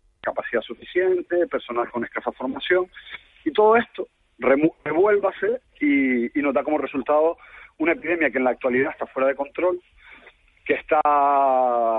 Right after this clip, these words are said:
mm, campando a sus anchas, sobre todo por Sierra Leona y Liberia, que yo creo que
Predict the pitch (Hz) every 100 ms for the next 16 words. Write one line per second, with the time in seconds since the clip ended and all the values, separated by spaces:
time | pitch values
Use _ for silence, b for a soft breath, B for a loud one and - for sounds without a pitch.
0 | 107 101 98 92 90 92 95 92 92 -
1 | 151 135 127 147 151 - 123 170 - 127
2 | 123 113 139 127 123 - 110 113 131 135
3 | 123 147 151 117 110 117 110